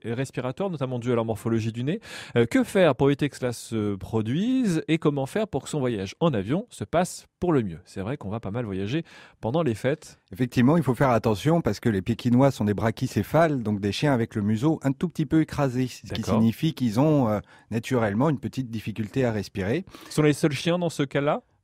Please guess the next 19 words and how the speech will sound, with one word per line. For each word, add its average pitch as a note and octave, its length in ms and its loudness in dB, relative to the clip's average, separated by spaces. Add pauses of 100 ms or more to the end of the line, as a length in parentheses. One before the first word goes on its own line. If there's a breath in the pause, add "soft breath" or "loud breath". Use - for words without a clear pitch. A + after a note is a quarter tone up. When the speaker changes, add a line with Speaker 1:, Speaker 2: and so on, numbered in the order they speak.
Speaker 2:
Euh, A#2 80 0
bah, C3 220 -2 (140)
les C3 160 2
chiens D#3+ 200 2
brachycéphales C3 800 0
sont A2 180 -2
assez A#2 180 -4
nombreux, B2+ 360 0
hein. B2 280 2
On F2+ 140 -2
a F#2+ 100 -2 (140)
des G#2 200 -4
races A2 260 -4
assez G2+ 200 -6
grandes, C#3 520 2
des A#2+ 100 0
petites - 320 -10
races, C3+ 540 0
euh, G#2 160 -2